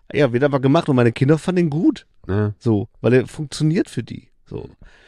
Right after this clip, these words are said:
Speaker 1: Ja, da muss man sich halt einfach von trennen, von dieser Romantisierung. Einfach, ja, gut. Ja, es ist einfach Industrie, ne? Also das ist halt, also Filme machen, ist halt einfach Geld verdienen.
Speaker 2: Ja.
Speaker 1: Äh, weiß ich auch, natürlich, aber man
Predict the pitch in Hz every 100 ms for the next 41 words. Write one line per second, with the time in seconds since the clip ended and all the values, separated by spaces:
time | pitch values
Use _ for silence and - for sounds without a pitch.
0 | _ _ _ 110 113 127 143 180 156 147
1 | 147 151 151 135 - 185 160 139 123 120
2 | 117 117 113 113 110 131 147 131 127 127
3 | 143 113 147 151 - - _ _ _ _
4 | _ - - 95 107 131 80 107 131 113
5 | - 127 - 147 135 - - 185 - 110
6 | 113 113 117 123 - 117 113 135 135 _
7 | _ - - 170 143 - 113 - - -
8 | 113 107 117 - 113 101 127 - - -
9 | - - - 120 123 127 - - - _
10 | - 113 110 170 190 202 147 143 160 151
11 | 139 123 180 202 127 131 139 123 127 123
12 | 135 139 -